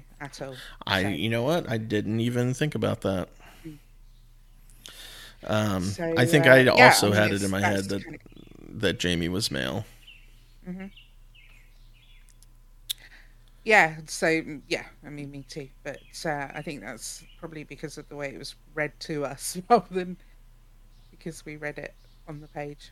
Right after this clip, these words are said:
Speaker 1: if you know what I mean. But anyway,
Speaker 2: Yeah.
Speaker 1: it was, um, yeah, I mean, it was an okay book. I wouldn't,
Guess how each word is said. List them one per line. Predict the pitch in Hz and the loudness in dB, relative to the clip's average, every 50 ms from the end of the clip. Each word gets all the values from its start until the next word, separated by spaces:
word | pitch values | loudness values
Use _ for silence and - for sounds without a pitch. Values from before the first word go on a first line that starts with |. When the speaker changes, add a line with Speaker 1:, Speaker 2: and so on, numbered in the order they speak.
| - - - | -20 -20 -20
Speaker 1:
if | - - | -20 -20
you | 165 | -20
know | 156 151 | -16 -14
what | 156 | -14
I | 151 | -12
mean. | 151 151 147 | -12 -12 -6
But | - 165 | -4 0
anyway, | 185 214 220 196 180 151 151 139 | 2 2 4 4 4 4 6 6
Speaker 2:
Yeah. | 160 190 185 147 110 | 8 8 8 8 8
Speaker 1:
it | |
was, | 110 107 - - - | 6 4 0 2 2
um, | 190 185 190 185 180 175 - - - - - - - - - - | 2 2 2 0 -4 -6 -10 -14 -20 -20 -20 -18 -16 -12 0 4
yeah, | 466 494 453 294 - | 6 6 6 4 2
I | 349 466 | 2 0
mean, | 494 480 | 0 0
it | 415 | -2
was | 349 - - | -4 -6 -4
an | 339 359 349 339 | -2 -2 -2 -2
okay | - 330 330 320 | 0 -2 -4 -2
book. | - 370 302 - - - - - - - | 0 -2 -2 -2 -4 -8 -20 -18 -6 -2
I | 226 254 | -2 0
wouldn't, | 269 247 226 214 190 | 0 -2 -4 -4 -6